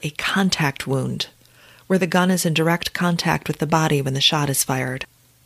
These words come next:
The other two shots were from very close range, less than two feet away. The amount of violence and overkill left investigators baffled.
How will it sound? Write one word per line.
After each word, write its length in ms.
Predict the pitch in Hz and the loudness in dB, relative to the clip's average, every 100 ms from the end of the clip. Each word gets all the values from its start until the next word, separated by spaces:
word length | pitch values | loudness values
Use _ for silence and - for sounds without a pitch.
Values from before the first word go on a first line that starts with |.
| _ - | _ -6
The 120 | - | -2
other 220 | 165 214 | 2 2
two 160 | - 180 | 2 2
shots 440 | - 156 139 - | 2 2 0 -2
were 80 | 156 | -2
from 220 | - 147 | -2 -2
very 300 | 139 160 151 | 2 2 0
close 340 | 151 143 139 - | 0 -2 0 0
range, 540 | 143 139 147 151 - _ _ _ - | 0 0 0 0 0 _ _ _ -2
less 200 | 175 - | 0 2
than 140 | 170 | 0
two 160 | 160 185 | 0 0
feet 220 | - 160 | 0 0
away. 460 | 147 147 143 151 156 _ _ _ _ _ _ - | 2 0 0 -2 -6 _ _ _ _ _ _ 0
The 100 | 202 | 2
amount 340 | 202 233 247 | 4 2 2
of 120 | 170 | 0
violence 500 | 143 160 170 185 190 | 0 2 4 2 2
and 160 | 165 139 | -2 0
overkill 640 | 165 165 180 - 156 147 | 0 2 0 -2 -2 0
left 260 | 147 151 - | -2 -2 -2
investigators 720 | 156 165 - - 156 147 147 | 0 0 0 0 0 0 0
baffled. 600 | 151 143 151 139 143 | 0 0 0 0 -2